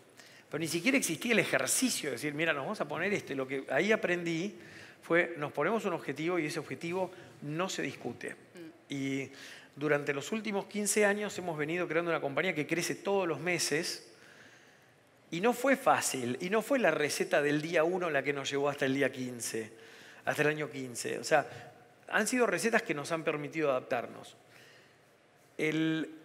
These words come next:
Speaker 1: el otro tema es decir,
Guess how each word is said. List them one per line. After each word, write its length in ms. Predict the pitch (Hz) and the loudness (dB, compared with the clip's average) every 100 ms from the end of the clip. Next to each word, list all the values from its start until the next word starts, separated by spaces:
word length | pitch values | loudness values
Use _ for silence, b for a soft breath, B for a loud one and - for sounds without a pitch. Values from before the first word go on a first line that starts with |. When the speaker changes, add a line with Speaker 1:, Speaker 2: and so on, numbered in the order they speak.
| - - | -20 -10
Speaker 1:
el 180 | 214 240 | -4 -2
otro 240 | 240 226 | 0 0
tema 380 | 214 254 233 202 | 2 2 2 2
es 360 | 202 214 - - - - - - - _ - _ _ _ - | 2 0 -4 -14 -20 -20 -20 -20 -20 _ -20 _ _ _ -14
decir, 680 | - 160 - 190 - - | -4 -2 0 0 0 -6